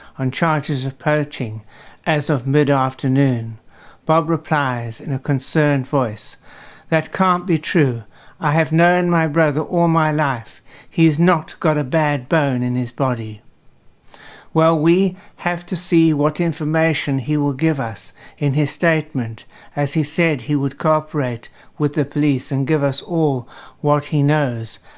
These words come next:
at ten A M tomorrow. I will keep you up to date, Mister Winters. Good night, Officer Kemp. I will make contact tomorrow and see if I can't get counsel for him. Bob ends the call and turns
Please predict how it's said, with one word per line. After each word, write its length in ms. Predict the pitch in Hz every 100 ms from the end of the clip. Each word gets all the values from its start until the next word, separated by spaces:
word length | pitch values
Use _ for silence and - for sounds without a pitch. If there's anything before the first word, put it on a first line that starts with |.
| -
at 220 | 165 143
ten 220 | - 160 147
A 180 | 143
M 240 | 139 131 120
tomorrow. 680 | 143 139 147 135 113 113 - - - - - -
I 80 | 156
will 180 | 156
keep 380 | 156 - 208 185
you 240 | 170 165 165
up 200 | 160 -
to 120 | 165
date, 460 | 170 156 117 - - -
Mister 260 | 123 - 127
Winters. 800 | 127 117 - 110 104 - - - -
Good 100 | 165
night, 340 | 175 180 180 -
Officer 380 | 160 - - 139
Kemp. 380 | - 147 117 - - - - - 165
I 60 |
will 140 | 156 156
make 260 | 170 196
contact 600 | 202 185 170 175 151 147 -
tomorrow 540 | 165 165 151 117 113 - - -
and 120 | 131 120
see 140 | 175
if 140 | 175
I 100 | 180
can't 420 | 175 - 180 180 175
get 260 | 165 156
counsel 540 | - 160 165 - 147 123
for 300 | - 120 113
him. 300 | 110 107 - - - -
Bob 300 | 151 160 156
ends 320 | 190 196 196
the 60 | 185
call 360 | 185 151 147 147
and 160 | 139
turns 480 | 135 170 165 165